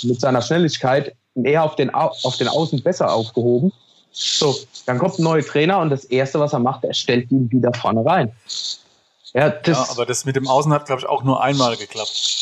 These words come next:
Speaker 1: Eigentlich
Speaker 2: Ein,
Speaker 1: klappt das
Speaker 2: zweimal.
Speaker 1: nicht. Ja, und dann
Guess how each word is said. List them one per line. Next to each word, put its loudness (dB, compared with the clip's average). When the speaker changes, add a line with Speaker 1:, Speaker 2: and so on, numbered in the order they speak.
Speaker 1:
Eigentlich -4
Speaker 2:
Ein, 0
Speaker 1:
klappt -10
das 0
Speaker 2:
zweimal. 2
Speaker 1:
nicht. -8
Ja, 2
und -2
dann 0